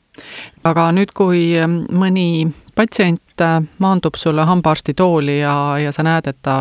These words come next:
suu on ikka täitsa kehvas seisus ja oled teinud nii palju, kui sa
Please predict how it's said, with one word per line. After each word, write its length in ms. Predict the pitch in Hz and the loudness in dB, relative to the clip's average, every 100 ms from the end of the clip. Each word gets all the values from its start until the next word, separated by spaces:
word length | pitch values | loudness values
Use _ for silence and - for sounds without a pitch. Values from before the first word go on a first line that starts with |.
| 135 | -2
suu 220 | 175 170 143 | -2 0 2
on 100 | 143 | 0
ikka 220 | 143 - 143 | -2 -6 -4
täitsa 360 | 160 - 147 139 - - - - | -4 -2 -2 -2 -4 -16 -8 -2
kehvas 320 | 185 180 147 | 0 0 0
seisus 460 | 170 175 170 143 - | 0 0 2 0 0
ja 200 | 151 143 147 | 0 2 2
oled 160 | 160 143 | 0 0
teinud 300 | 190 180 160 | 0 2 0
nii 80 | 170 | 0
palju, 220 | 165 151 | -2 -2
kui 160 | 147 147 | -4 -2
sa 340 | 156 147 | 0 0